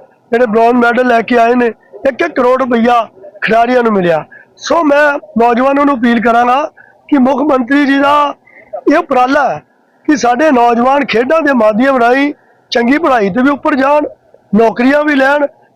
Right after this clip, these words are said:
ਖੇਡਾਂ ਦੇ ਮਾਧਿਅਮ ਰਾਹੀਂ ਚੰਗਾ ਆਪਣਾ ਭਵਿੱਖ ਬਣਾਉਣ। ਸੋ ਤਗੜੇ ਹੋ ਕੇ ਮੈਂ ਅਪੀਲ ਕਰੂੰਗਾ ਵੀ ਸਾਰਿਆਂ ਨੂੰ ਵੱਧ ਤੋਂ ਵੱਧ ਬੱਚੇ ਜਿਹੜੇ ਨੇ ਇਹ ਸਪੋਰਟਸ ਦੇ ਨਾਲ ਜੁੜਨ।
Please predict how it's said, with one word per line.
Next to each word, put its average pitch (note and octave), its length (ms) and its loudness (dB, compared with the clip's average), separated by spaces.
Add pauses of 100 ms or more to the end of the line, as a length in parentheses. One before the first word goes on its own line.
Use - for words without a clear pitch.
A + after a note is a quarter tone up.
(120)
ਖੇਡਾਂ D4+ 300 0
ਦੇ E4 120 0
ਮਾਧਿਅਮ C4+ 420 0
ਰਾਹੀਂ C4+ 320 0 (440)
ਚੰਗਾ C4+ 360 0
ਆਪਣਾ C4+ 240 -2
ਭਵਿੱਖ A3+ 380 -2
ਬਣਾਉਣ। C4 340 0 (360)
ਸੋ C4+ 460 0 (420)
ਤਗੜੇ B3+ 300 0
ਹੋ C#4 200 2
ਕੇ C4+ 480 -2 (220)
ਮੈਂ B3 100 2
ਅਪੀਲ B3 300 0
ਕਰੂੰਗਾ C4+ 380 0
ਵੀ C#4+ 100 -2
ਸਾਰਿਆਂ B3+ 440 0
ਨੂੰ G3 140 -4 (400)
ਵੱਧ F4+ 180 -2
ਤੋਂ D#4+ 140 2
ਵੱਧ C#4+ 120 0
ਬੱਚੇ B3 320 -2
ਜਿਹੜੇ B3 180 2
ਨੇ A#3+ 100 2 (480)
ਇਹ B3 60 0
ਸਪੋਰਟਸ A3+ 360 0
ਦੇ B3 60 2
ਨਾਲ B3 140 2
ਜੁੜਨ। A#3+ 300 0